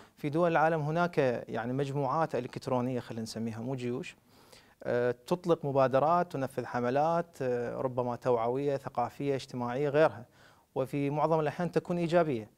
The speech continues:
لكن في العراق أصبح هذا المصطلح يطلق على، آه، المجموعات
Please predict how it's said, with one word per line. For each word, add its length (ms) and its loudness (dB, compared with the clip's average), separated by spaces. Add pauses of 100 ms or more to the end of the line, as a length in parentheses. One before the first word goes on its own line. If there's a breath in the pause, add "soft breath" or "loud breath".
(360 soft breath)
لكن 220 -2
في 80 -10
العراق 560 2
أصبح 340 0
هذا 220 4
المصطلح 560 0
يطلق 420 -2
على، 360 2 (260)
آه، 420 -4
المجموعات 1000 -2